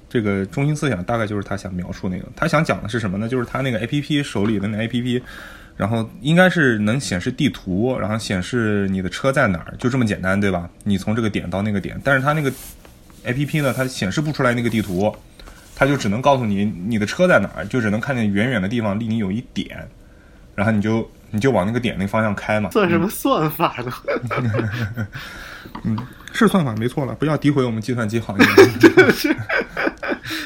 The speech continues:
Speaker 2: 难怪你们人工智能靠人工能。
Speaker 1: 嗯。 <laughs> 纯人，纯人工。
Speaker 2: <laughs> 那这还有一特有意思，就是你想啊，这个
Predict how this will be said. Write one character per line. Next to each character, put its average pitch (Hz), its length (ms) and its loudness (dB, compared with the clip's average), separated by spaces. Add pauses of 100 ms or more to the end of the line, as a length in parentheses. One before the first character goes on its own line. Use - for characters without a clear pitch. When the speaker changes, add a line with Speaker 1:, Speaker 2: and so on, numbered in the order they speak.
(100)
Speaker 2:
难 170 240 0
怪 269 160 10
你 170 120 4
们 139 100 2
人 147 160 6
工 196 180 4
智 175 140 2
能 151 140 2
靠 185 200 4
人 139 220 4
工 196 260 2
能。 143 120 2
Speaker 1:
嗯。 165 680 6 (880)
<laughs> - 0 -
纯 165 260 2
人， 123 220 2
纯 165 160 2
人 185 140 6
工。 180 160 6 (540)
Speaker 2:
<laughs> 277 560 -2
那 160 180 -2
这 170 140 4
还 - 300 2
有 208 80 8
一 180 60 6
特 165 140 2
有 123 100 2
意 123 80 0
思， 120 80 -4
就 123 80 -2
是 117 60 -4
你 120 100 -2
想 143 200 0
啊， 98 180 -8
这 110 140 -8
个 107 80 -10